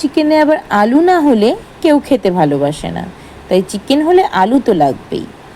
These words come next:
আলুতে দিয়ে দিলাম সামান্য পরিমাণে নুন, এরপর দিয়ে দেব কিছুটা পরিমাণে হলুদ। হলুদটা দিয়ে এবার এটাকে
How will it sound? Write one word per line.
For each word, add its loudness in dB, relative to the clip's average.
আলুতে 2
দিয়ে 4
দিলাম 2
সামান্য 0
পরিমাণে 0
নুন, 2
এরপর 2
দিয়ে 4
দেব 0
কিছুটা -2
পরিমাণে -2
হলুদ। 0
হলুদটা 2
দিয়ে 2
এবার 0
এটাকে -4